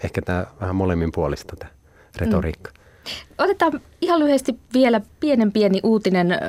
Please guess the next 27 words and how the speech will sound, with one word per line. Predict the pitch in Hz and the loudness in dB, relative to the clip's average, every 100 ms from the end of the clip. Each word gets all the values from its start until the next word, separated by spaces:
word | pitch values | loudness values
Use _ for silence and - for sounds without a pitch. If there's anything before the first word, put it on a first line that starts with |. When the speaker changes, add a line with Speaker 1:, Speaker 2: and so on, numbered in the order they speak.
| 87 | -2
Speaker 2:
Suomen | 226 311 277 | 2 4 2
presidentin | 254 254 214 208 202 | 2 2 2 0 0
tärkein | 196 254 247 180 | 2 2 4 2
tehtävä | 175 185 185 175 | 2 0 2 0
on | 175 175 | 2 2
joidenkin | 202 185 175 | 2 2 0
asiantuntijoiden | 170 180 165 180 175 170 | 0 0 0 -2 0 -2
mukaan | 170 170 170 - - - - - - 190 | 0 0 0 -2 -16 -18 -18 -20 -6 2
Venäjä-suhteiden | 302 320 247 196 185 - 180 190 | 4 6 4 4 0 0 2 4
hoito | 226 226 208 | 4 4 4
ja | 175 | 4
monille | 180 240 226 185 | 4 4 4 4
suomalaisille | - 262 233 170 160 160 - | 4 6 6 2 0 -2 0
taas | 175 175 | 0 0
se | |
kouriin | 196 214 185 175 | 2 4 4 2
tuntuvin | 175 165 175 170 165 175 - | 0 -2 -2 0 0 -4 -2
idän | 214 208 | 2 4
suhteen | 175 170 - 170 | 2 -2 0 -2
hedelmä | 180 202 185 165 - | 2 2 4 2 0
on | 165 165 | 0 2
Lada. | 202 302 285 247 214 - | 4 4 4 4 2 0
Ja | 196 | 2
viikon | 240 240 196 | 4 2 2
pikkuutinen | 208 - 190 175 170 | 0 0 0 0 2
kertoo, | 190 - 170 | 0 0 0
että, | 160 - 170 | -2 -2 -6